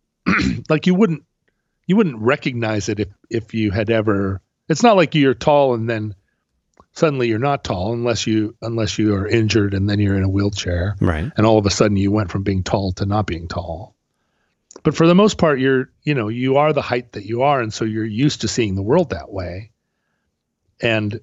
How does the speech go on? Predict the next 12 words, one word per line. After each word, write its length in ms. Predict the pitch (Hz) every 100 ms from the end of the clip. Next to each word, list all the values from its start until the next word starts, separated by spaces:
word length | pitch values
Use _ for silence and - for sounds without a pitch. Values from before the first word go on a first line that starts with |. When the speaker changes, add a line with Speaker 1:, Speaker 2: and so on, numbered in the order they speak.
| _ _ -
Speaker 1:
it's 200 | - -
why 200 | 135 123
it's 120 | 113
so, 460 | - 120 107 98 - _
you 100 | -
know, 120 | 107 98
it's 200 | 95 -
always 260 | - 113 104
so 160 | - 104
amazing 460 | 101 113 110 95
when 160 | 98 101
you 200 | 101 104